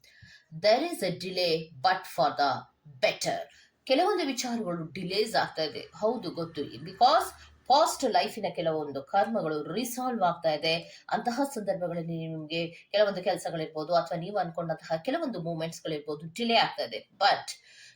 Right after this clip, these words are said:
ನಿಮ್ಗೆ ಬೆಟರ್ ಅನ್ನುವಂತಹ ರೀತಿಯ ಮೂಮೆಂಟ್ಸ್‌ಗಳೇ ಆಗತ್ತೆ. ಡಿಲೇ ಆದ್ರೂನು ಕೂಡ, ತಡವಾದ್ರೂನು ಕೂಡ, ನಿಧಾನಗತಿಯಲ್ಲಿ ನಿಮ್ಮ ರಿಸಲ್ಟ್‌ಗಳು ಬರ್ತಾ ಇದೆ ಅಂದ್ರೂನು ಕೂಡ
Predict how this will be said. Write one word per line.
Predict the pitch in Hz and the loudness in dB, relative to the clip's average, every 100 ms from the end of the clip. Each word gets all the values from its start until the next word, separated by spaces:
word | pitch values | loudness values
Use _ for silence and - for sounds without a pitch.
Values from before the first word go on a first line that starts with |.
| - | -12
ನಿಮ್ಗೆ | 185 170 160 139 139 _ | -6 -6 -4 -6 -8 _
ಬೆಟರ್ | 165 254 262 285 262 | 2 2 2 0 0
ಅನ್ನುವಂತಹ | 208 185 185 175 165 | -2 -4 -4 -2 -2
ರೀತಿಯ | 160 151 160 | -2 -6 -8
ಮೂಮೆಂಟ್ಸ್‌ಗಳೇ | 160 151 151 156 - 156 | -6 -8 -8 -8 -6 0
ಆಗತ್ತೆ. | 147 139 135 - 139 | 2 2 -2 -4 -6
ಡಿಲೇ | - 208 214 226 | -4 -4 0 4
ಆದ್ರೂನು | 214 170 151 160 165 190 202 | 4 4 2 -4 -6 -6 -8
ಕೂಡ, | 160 151 143 | 0 2 2
ತಡವಾದ್ರೂನು | 180 165 175 190 208 185 165 160 | 0 -2 0 0 0 -6 -10 -12
ಕೂಡ, | 160 151 160 160 - - - _ | -12 0 2 2 -2 -18 -20 _
ನಿಧಾನಗತಿಯಲ್ಲಿ | 175 170 185 240 302 240 214 196 185 170 | -6 0 4 4 2 -2 -4 -6 -6 -6
ನಿಮ್ಮ | 165 160 156 151 - _ 165 | -4 0 2 2 -2 _ -6
ರಿಸಲ್ಟ್‌ಗಳು | 190 170 196 190 175 160 | -4 -2 -2 -2 -2 0
ಬರ್ತಾ | 151 147 180 | 2 2 2
ಇದೆ | 165 160 | 2 2
ಅಂದ್ರೂನು | 151 143 151 147 | -2 -2 -8 -10
ಕೂಡ | 143 143 | -6 2